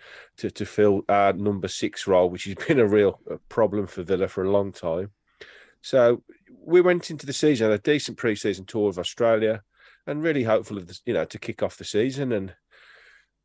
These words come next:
as Villa do, we started off with a trip to Bournemouth, which I thought was a, a nice little start for us, and, and we got beat two nil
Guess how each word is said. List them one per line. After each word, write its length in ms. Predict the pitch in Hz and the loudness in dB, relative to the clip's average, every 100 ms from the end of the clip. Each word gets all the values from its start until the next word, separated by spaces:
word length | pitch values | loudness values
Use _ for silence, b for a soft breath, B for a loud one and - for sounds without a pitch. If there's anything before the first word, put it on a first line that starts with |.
| _ - | _ -10
as 280 | - 120 101 | -4 -2 -4
Villa 460 | - 95 123 117 110 | -8 0 4 6 4
do, 400 | 104 107 110 127 | 4 2 2 -2
we 160 | 113 107 | -8 -6
started 380 | - 113 104 | 2 4 4
off 160 | 101 - | 0 -4
with 120 | 101 | -10
a 100 | 98 85 - | -10 -12 -10
trip 220 | 120 - | -10 -8
to 100 | 95 | -8
Bournemouth, 440 | 95 92 120 110 | -4 -2 -4 -8
which 160 | 98 - | -10 -4
I 120 | 95 | -4
thought 260 | - 101 90 | -2 -4 -4
was 140 | 92 | -8
a, 120 | 95 - | -8 -6
a 60 | |
nice 340 | 95 92 92 - | -2 -2 -2 -6
little 180 | 95 92 | -8 -8
start 420 | - 85 87 87 | -4 0 0 -2
for 140 | - | -6
us, 180 | 113 - | -8 -6
and, 160 | 117 117 | -6 -6
and 140 | 117 | -4
we 60 | 113 | -2
got 240 | 117 - | -2 0
beat 240 | 104 139 - | 2 2 0
two 240 | 120 95 | 0 2
nil 240 | 95 151 | 2 -2